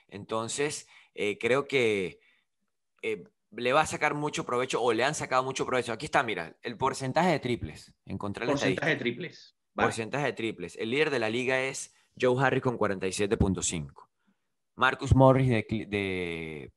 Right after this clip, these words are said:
Speaker 1: de, mm, los Clippers es el segundo con cuarenta y siete punto tres. Bobby Portis es el tercero con cuarenta y siete punto uno. El tercer mejor triplero en efectividad de la liga. ¿Y sabes quién es el cuarto? Brian Forbes.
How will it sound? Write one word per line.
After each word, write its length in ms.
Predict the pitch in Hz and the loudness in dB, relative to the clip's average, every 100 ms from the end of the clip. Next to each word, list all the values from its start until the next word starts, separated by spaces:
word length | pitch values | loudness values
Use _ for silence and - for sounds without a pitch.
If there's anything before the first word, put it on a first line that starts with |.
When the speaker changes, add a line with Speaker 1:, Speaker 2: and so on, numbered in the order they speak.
| _ | _
Speaker 1:
de, 460 | 87 90 87 85 | -6 -2 -2 -4
mm, 440 | 76 69 58 _ - | -8 -20 -20 _ -16
los 100 | 92 | -4
Clippers 400 | 123 131 143 - | 0 2 0 0
es 100 | 123 | -4
el 80 | 113 | -4
segundo 300 | 110 117 131 | -4 -2 -2
con 160 | 123 | -4
cuarenta 340 | 107 104 98 92 | -4 -6 -6 -8
y 60 | |
siete 280 | 90 110 110 | -8 -6 -6
punto 300 | - 98 85 | -6 -8 -8
tres. 340 | - 82 - _ _ _ _ | -8 -10 -12 _ _ _ _
Bobby 240 | 135 170 | 4 6
Portis 320 | 156 156 147 143 | 6 2 4 4
es 60 | |
el 100 | 131 | 4
tercero 480 | 107 98 123 95 - _ _ _ | 0 0 2 2 -2 _ _ _
con 100 | 107 | -8
cuarenta 340 | 107 107 98 101 | 0 2 2 -2
y 60 | |
siete 240 | 95 117 113 | -4 -2 -2
punto 300 | 101 92 90 | -2 -2 -2
uno. 320 | 80 64 - _ _ _ _ | -6 -8 -14 _ _ _ _
El 140 | 90 95 | -18 -6
tercer 380 | 107 98 143 | -6 -2 -2
mejor 200 | 139 135 | -2 -2
triplero 340 | 131 120 131 131 | -4 2 4 4
en 60 | |
efectividad 840 | 123 101 98 - 95 95 95 104 113 - | 2 -2 -6 -6 -8 -6 -4 -4 -4 -8
de 160 | 92 98 | -8 -6
la 100 | 87 | -4
liga. 380 | 95 80 - - _ _ - | -4 -6 -10 -18 _ _ -16
¿Y 100 | 135 | -4
sabes 260 | 127 190 190 | 4 6 6
quién 120 | 185 | 6
es 80 | 180 | 6
el 60 | |
cuarto? 340 | 170 160 120 101 | 6 4 4 0
Brian 320 | 117 123 117 | 2 4 4
Forbes. 500 | - 85 - - - | 2 0 -4 -16 -20